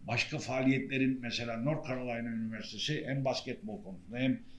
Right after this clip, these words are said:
hemşirelik bölümüyle çok çok önemli. Her okulun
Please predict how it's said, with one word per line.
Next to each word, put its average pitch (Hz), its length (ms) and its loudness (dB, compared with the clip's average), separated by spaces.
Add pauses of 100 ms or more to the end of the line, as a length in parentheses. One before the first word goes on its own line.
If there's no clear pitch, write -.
hemşirelik 127 640 2
bölümüyle 107 560 2
çok - 320 -4
çok 107 200 -4
önemli. 90 420 -6 (460)
Her 214 240 4
okulun 170 640 0